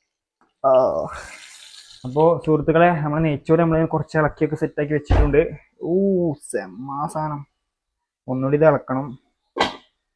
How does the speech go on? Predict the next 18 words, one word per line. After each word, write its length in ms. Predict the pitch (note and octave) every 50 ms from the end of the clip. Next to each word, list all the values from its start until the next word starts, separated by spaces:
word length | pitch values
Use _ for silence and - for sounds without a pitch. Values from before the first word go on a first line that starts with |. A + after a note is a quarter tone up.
| _ _ _ _ _ _ _ _ _ -
ഇനി 180 | C3 C3 C#3 C#3+ D3+ C#3+ C3+ - - _ _ _ _ _ _ _
ഒന്നുകൂടി 240 | C#3+ C3 C3 B2+ C#3 C#3
ഇളക്കട്ടെ. 320 | C3 - - A#2 A#2+ C3 C3 - _ _ _ _ -
ഓക്കെ, 160 | C3 C3 C#3 D3 D3 D3 - - B2+
ഏകദേശം 400 | B2+ C3 B2+ C3+ C3+ - D#3 E3 C#3+ B2+ - _ _ _ _ _ _
ഇത് 80 | - D3 C#3
സെറ്റ് 180 | D#3 D3 - D3+
ആയി 80 | C#3+
കൊണ്ടിരിക്കുന്നുണ്ട്. 440 | D3 C#3+ C#3+ C3+ - C3+ C3 B2+ C#3+ D3+ C#3+ - - - - - - -
ഇനി 100 | A#2+ B2+ C3
ഇതിടണം. 380 | C3 C#3+ C#3+ C#3+ C3 B2 C3 C3+ - _ _ _ _ _ _ _ _ _ _ _ _ _ _ _ _ _ _ _ - - _ _ _ _ _ _ _ _ _ _ _ _ _ _ - - - _ _ _ - - - - - - _ _ - - - - - - - - - _ _ _
പിന്നെ 120 | - B2
നമ്മളെ 180 | B2+ B2+ B2+ C3 C3+ C3 C3 - -
ചിക്കൻ 340 | - B2+ - - D3+ D#3 E3 D#3+ D3 C3 - - - - _ _ _ _ _ _ _ _ _ _ _ _ _ _ _ _ _
അടുത്ത 240 | - C3+ C#3 C3 - D#3
ലാപ്പ് 240 | D#3 D3 C3+ C#3+ C#3
റെഡി 120 | C3+ B2+ C3
ആയിട്ടുണ്ട്. 280 | B2+ A#2 B2 A#2+ A#2 B2+